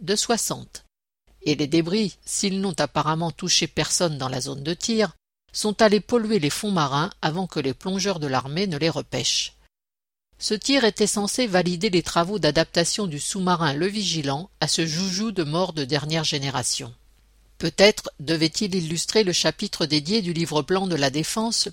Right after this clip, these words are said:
publié peu avant, où l'on peut notamment trouver cette ode à la, entre guillemets, dissuasion. Ouvrez les guillemets. De par ses exigences en termes d'efficacité, de fiabilité et de sûreté,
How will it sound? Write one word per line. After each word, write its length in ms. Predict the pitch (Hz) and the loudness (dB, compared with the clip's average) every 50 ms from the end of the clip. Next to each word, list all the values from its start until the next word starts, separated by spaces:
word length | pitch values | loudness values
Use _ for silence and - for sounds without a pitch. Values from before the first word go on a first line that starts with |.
| - - | -8 -8
publié 480 | - 196 151 139 160 156 143 151 143 | -6 -6 -4 -4 -4 -2 0 0 0
peu 200 | - - 151 135 | -2 -4 -4 -2
avant, 360 | 143 147 147 151 196 208 220 - _ _ _ _ _ _ _ _ _ _ - | -2 -2 0 0 -2 -4 -4 -6 _ _ _ _ _ _ _ _ _ _ -4
où 80 | 208 | -2
l'on 160 | 196 226 226 | 0 0 0
peut 160 | 226 - 262 233 | 0 -2 -2 0
notamment 440 | 196 196 185 - 214 202 214 226 | 0 0 0 2 2 2 2 0
trouver 360 | 220 - - 196 170 185 226 208 | -2 -4 -4 -2 0 2 2 2
cette 360 | - - 170 160 - - - - | 4 2 2 2 0 -4 -4 0
ode 240 | 202 214 220 180 196 - | 0 2 2 0 0 2
à 100 | 147 156 | 2 4
la, 260 | 151 170 190 202 - _ _ _ - | 4 4 4 2 0 _ _ _ -8
entre 200 | 170 151 - 165 | -8 -6 -4 -4
guillemets, 320 | 156 165 170 160 143 135 | -4 -2 -2 -2 -2 -4
dissuasion. 600 | 120 131 135 - - - 151 135 120 123 127 123 120 - _ _ _ _ - | -4 -2 -2 -2 -2 -2 -4 -6 -6 -8 -8 -10 -12 -16 _ _ _ _ -8
Ouvrez 240 | 180 160 170 175 170 | -6 -2 0 2 2
les 100 | 156 151 | 2 0
guillemets. 420 | 135 147 131 127 120 123 123 - _ _ _ _ _ _ _ _ _ _ _ | 0 -2 -4 -4 -6 -8 -8 -10 _ _ _ _ _ _ _ _ _ _ _
De 120 | - - 165 | -4 -4 -2
par 280 | 151 - 240 247 - | 0 2 0 0 2
ses 280 | - - 226 190 175 208 | 0 0 0 0 0 0
exigences 720 | 190 156 143 160 165 160 151 180 156 131 131 - - - - - - | -2 -2 -2 -4 -2 -2 -2 -2 -2 -2 -2 -2 -4 -4 -4 -6 -6
en 120 | 165 156 | -6 -6
termes 380 | 147 - 165 156 147 131 123 139 | -2 0 0 0 0 0 -4 -6
d'efficacité, 1000 | 143 139 - - 156 147 - 175 170 - - 247 - - 240 190 139 131 160 - - | -6 -6 -6 -6 -4 0 0 2 2 2 -2 -4 -2 2 2 4 4 2 -2 -8 -10
de 80 | - 131 | -6 -4
fiabilité 800 | - - - 147 131 151 151 143 165 156 - - 175 156 147 - _ _ | -2 0 0 0 0 -2 -2 -2 -4 -4 0 2 2 2 2 0 _ _
et 100 | - 151 | -4 -4
de 100 | 143 156 | -2 -4
sûreté, 540 | 147 - - 160 - - - 233 233 240 240 | -4 -4 -6 -6 -8 -4 0 0 0 0 -2